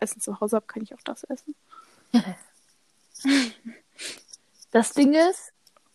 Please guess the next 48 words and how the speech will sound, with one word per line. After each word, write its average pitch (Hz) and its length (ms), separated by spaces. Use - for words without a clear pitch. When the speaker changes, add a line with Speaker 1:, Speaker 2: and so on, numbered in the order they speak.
Speaker 2:
ich - 320
kauf 240 380
mir 226 120
halt 214 200
schon 214 160
echt - 240
viel 226 220
Kacke. - 420
Aber 226 160
irgendwie 302 240
halt 294 140
auch 247 80
nicht, 302 220
weil 247 80
also 240 200
die 262 100
Sachen 294 320
sind 254 200
mir 214 160
wichtig, 247 380
die 208 80
ich 202 120
mir 196 160
hole, 196 380
aber 202 240
Außenstehende 202 680
würden, 190 220
glaub 185 200
ich, 196 140
mir 196 100
einen 185 100
Vogel 180 360
zeigen. 185 420
Also 208 160
keine 240 180
Ahnung, - 200
als 208 160
Beispiel, 208 340
ich 202 140
hab 202 160
mir 202 100
jetzt, 196 320
äh, 180 180
Polaroids 196 760
für 185 120
dreiunddreißig 180 640
Euro 214 200
gekauft. 226 380